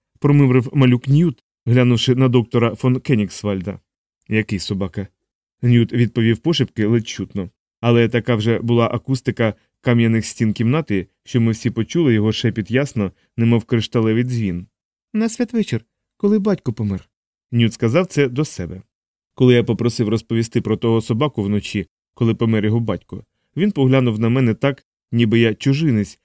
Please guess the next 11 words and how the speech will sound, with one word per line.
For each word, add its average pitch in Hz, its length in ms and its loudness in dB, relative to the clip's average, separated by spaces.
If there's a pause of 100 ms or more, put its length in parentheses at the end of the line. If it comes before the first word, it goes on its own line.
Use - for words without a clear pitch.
(100)
який 117 260 0
нахабно 113 440 -2
вдерся 113 420 -2
до 107 140 -2
його 110 220 0
снів. - 460 -4 (420)
На 117 140 0
мене 160 260 2
він 117 300 0
не 113 80 0
зважав. 107 520 -6